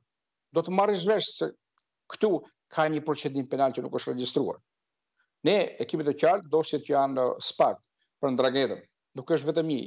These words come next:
janë disa, po njerëz prej cilëve që kanë rezultuar dhe përgjime të dala,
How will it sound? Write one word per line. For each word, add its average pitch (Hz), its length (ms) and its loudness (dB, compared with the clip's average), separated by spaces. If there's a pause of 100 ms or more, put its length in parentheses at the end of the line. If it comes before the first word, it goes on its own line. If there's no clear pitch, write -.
janë 110 140 -6
disa, 135 260 2 (520)
po 113 60 -4
njerëz 123 400 2
prej 147 200 0
cilëve 151 260 2
që 151 160 -2
kanë 147 260 4
rezultuar 143 540 2
dhe 139 80 0
përgjime 143 400 0
të 143 140 0
dala, 147 320 4